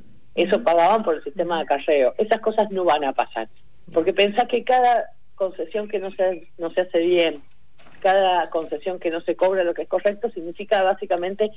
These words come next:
menos centros de salud, menos escuelas, menos centros maternales. Y también tenemos un punto muy significativo,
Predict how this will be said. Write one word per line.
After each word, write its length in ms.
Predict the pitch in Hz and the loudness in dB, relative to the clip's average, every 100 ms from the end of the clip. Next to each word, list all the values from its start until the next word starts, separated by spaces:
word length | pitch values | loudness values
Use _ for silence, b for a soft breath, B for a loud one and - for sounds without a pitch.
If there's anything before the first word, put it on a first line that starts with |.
| - - - | -14 -16 0
menos 300 | 311 262 - | 2 2 0
centros 260 | 170 165 160 | -2 -2 -2
de 140 | 151 | 2
salud, 420 | 151 240 339 294 - - - - | 2 4 4 2 -4 -16 -16 -10
menos 460 | 196 202 185 170 - | -2 0 0 -2 -4
escuelas, 760 | - - 359 285 180 151 151 202 | -6 2 4 6 4 0 -2 -6
menos 260 | 226 220 | -4 -2
centros 320 | 214 208 208 | -4 -4 -8
maternales. 720 | 170 156 156 220 254 196 175 - b - - | -6 -4 -2 4 4 6 2 -2 b -18 -14
Y 80 | 214 | -2
también 260 | 247 254 262 | -2 0 0
tenemos 400 | 254 247 262 220 | 0 -2 -2 -4
un 340 | 220 214 214 - | -4 -4 -6 -2
punto 360 | 226 226 220 | -2 2 0
muy 680 | 208 214 226 220 202 180 175 - - - - - | 2 2 2 2 0 -2 -6 -12 -18 -18 -12 -4
significativo, 920 | 175 170 - - 196 311 233 202 220 | -2 -2 -2 0 2 4 4 4 0